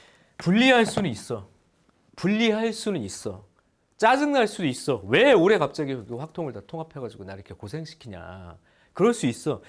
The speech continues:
이제 그건 감정적인 요소일 뿐이야. 그 감정에 너희들의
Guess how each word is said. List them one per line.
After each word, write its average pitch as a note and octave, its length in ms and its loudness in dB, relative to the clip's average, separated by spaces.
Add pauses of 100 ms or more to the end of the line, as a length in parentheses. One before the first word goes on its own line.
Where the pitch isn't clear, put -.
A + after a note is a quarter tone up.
(160)
이제 F3 120 2
그건 F3 180 0
감정적인 A3+ 640 -2
요소일 D3 380 -6
뿐이야. A2+ 260 -14 (340)
그 D#3 120 -10
감정에 F#3 480 0
너희들의 C#3+ 600 0